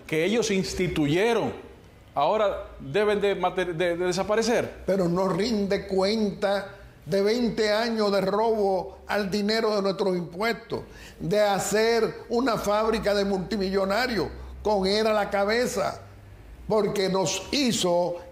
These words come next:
Speaker 2: y tenemos, la tenemos físicamente, una fundación multimillonaria como Funglode,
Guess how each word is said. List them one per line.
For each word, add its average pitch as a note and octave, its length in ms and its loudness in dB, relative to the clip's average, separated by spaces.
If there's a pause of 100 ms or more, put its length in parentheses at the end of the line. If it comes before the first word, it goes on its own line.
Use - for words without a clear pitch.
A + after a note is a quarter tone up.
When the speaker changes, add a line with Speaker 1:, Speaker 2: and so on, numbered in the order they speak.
Speaker 2:
y G3+ 100 0
tenemos, G3+ 600 0 (560)
la F3 400 2
tenemos G3 340 0
físicamente, F#3+ 1040 0 (280)
una G#3+ 240 2
fundación G#3+ 640 2
multimillonaria G#3 840 0
como G3 220 0
Funglode, E3+ 680 0